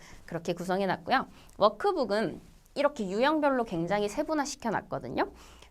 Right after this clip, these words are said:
그래서 그 유형에 대한 문제를 반복해서 훈련할 수 있도록 구성해놨고요. 요건 내신 대비 자료인데, 학교별 자료라고 해서 학교별로 자료가 따로 나가요.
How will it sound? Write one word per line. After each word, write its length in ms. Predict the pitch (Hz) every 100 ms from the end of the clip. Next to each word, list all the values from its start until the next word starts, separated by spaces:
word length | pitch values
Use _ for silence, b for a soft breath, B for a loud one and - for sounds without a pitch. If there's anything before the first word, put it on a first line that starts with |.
| 143
그래서 260 | 160 160 160
그 200 | 226 233
유형에 380 | 165 165 175 160
대한 240 | 156 156
문제를 500 | 156 147 165 330 415 -
반복해서 560 | 185 190 220 220 180 180
훈련할 400 | 240 262 233 196
수 140 | 190
있도록 540 | - - 175 175 - -
구성해놨고요. 720 | 185 185 165 - - 214 202 B B B B
요건 400 | - 240 202 196
내신 320 | 160 202 302 330
대비 220 | 320 277
자료인데, 500 | 196 165 180 262 - B
학교별 520 | - 370 - 415 392 285
자료라고 1000 | 180 185 170 - - - - 196 202
해서 180 | 226 269
학교별로 540 | 269 330 392 381 339 247
자료가 400 | - 151 170 -
따로 220 | 339 269
나가요. 360 | 127 - -